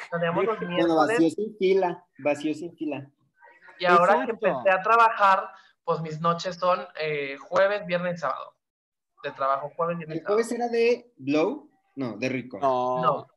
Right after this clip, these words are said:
Speaker 2: de la Puri.
Speaker 1: Me cam-, me, me campechanean los días. En
Speaker 2: Los
Speaker 1: Rico
Speaker 2: jueves
Speaker 1: yo
Speaker 2: de
Speaker 1: de-,
Speaker 2: la
Speaker 1: en Rico yo dejé de trabajar ya desde hace un ratillo, este, desde el, desde la primera vez que estuve allá, me regresé para acá, para Durango, para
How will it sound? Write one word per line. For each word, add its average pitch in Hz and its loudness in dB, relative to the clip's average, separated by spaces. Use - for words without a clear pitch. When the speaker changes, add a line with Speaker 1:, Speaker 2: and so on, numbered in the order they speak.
Speaker 2:
de 156 2
la 151 4
Puri. 170 0
Speaker 1:
Me 196 0
cam-, 208 4
me, 202 0
me 190 2
campechanean 202 2
los 240 0
días. 143 -6
En 175 -2
Speaker 2:
Los 190 2
Speaker 1:
Rico - -
Speaker 2:
jueves 226 6
Speaker 1:
yo 226 8
Speaker 2:
de 220 4
Speaker 1:
de-, - -6
Speaker 2:
la - -20
Speaker 1:
en 180 -4
Rico 208 -6
yo 240 4
dejé 226 2
de 214 0
trabajar 170 2
ya 170 2
desde 170 0
hace 165 -4
un 165 -4
ratillo, 165 -6
este, 143 -8
desde 131 -12
el, 127 -12
desde 131 -12
la 135 -10
primera 143 -4
vez 160 -10
que - -18
estuve 170 -8
allá, 170 -2
me 180 -6
regresé 131 -10
para 156 0
acá, 151 -4
para 160 -2
Durango, 175 -2
para 135 -4